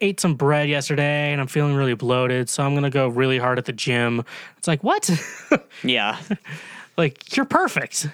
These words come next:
Speaker 1: Like, so that's one thing you gotta realize, too.
Speaker 2: Yeah. Yeah, it's, uh,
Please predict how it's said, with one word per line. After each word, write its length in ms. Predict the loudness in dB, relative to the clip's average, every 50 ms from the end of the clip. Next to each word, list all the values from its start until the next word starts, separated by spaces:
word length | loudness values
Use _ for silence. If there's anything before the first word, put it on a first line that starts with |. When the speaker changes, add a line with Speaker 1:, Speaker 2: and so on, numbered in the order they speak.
| -12 -8 -2
Speaker 1:
Like, 380 | 2 2 4 2 2 -2 -6 _ -6
so 360 | 0 2 2 4 4 2 -2 -6 -12 -20 -20 -20 -20 -20 -20 -20 -8 _ 0
that's 120 | 0 2
one 100 | 2 2 2
thing 100 | 2 0
you 100 | 0 0
gotta 200 | 0 0 0 0
realize, 460 | 0 0 0 0 0 -2 -2 -4 -6
too. 380 | -4 -2 0 0 0 0 -2 -4 -8 -18 _ _ _ _ _ _ _ -6
Speaker 2:
Yeah. 200 | -4 -4 -4 -4 -8 -14 _ _ _ _ _ _ _ _ _ -20 -20 -20 -20 -20 -20 -20 -20 -20 -20 -20 -20 -18 _
Yeah, 360 | -4 -2 0 0 0 0 -2 -4
it's, 260 | -4 -6 -6 -4 -2
uh, 400 | -2 0 0 0 -2 -4 -4